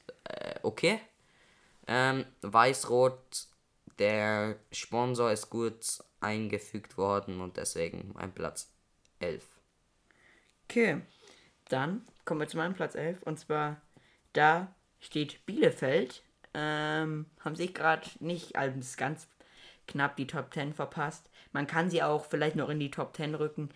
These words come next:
Speaker 2: Also ab Top ten ist echt alles eng beieinander. Bis auf vorne. Aber schönes Trikot, alle Vereinsfarben sind drin. Und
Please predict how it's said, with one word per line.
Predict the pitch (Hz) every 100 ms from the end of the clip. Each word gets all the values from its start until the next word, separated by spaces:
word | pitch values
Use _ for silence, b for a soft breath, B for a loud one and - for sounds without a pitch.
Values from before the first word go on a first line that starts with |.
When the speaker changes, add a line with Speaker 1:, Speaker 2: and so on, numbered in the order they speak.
| B B B
Speaker 2:
Also | 135 139 139
ab | - -
Top | - 131 -
ten | 135 139
ist | 143
echt | - 127
alles | - 135 143
eng | - 156
beieinander. | 147 143 139 143 151 160 165 165 b b b b b _ -
Bis | 143 -
auf | 139 139
vorne. | 151 147 151 147 127 _ - _ _ _ _ _ _ _
Aber | 143 139 139 135 - - _ _ _ _ -
schönes | - 220 214 202
Trikot, | - 190 196 190 190 -
alle | 165 175
Vereinsfarben | 180 - 156 160 - 151 151 156
sind | 135 143 139 -
drin. | 143 147 143 143 143 b b b b
Und | - 131 127 131 131 127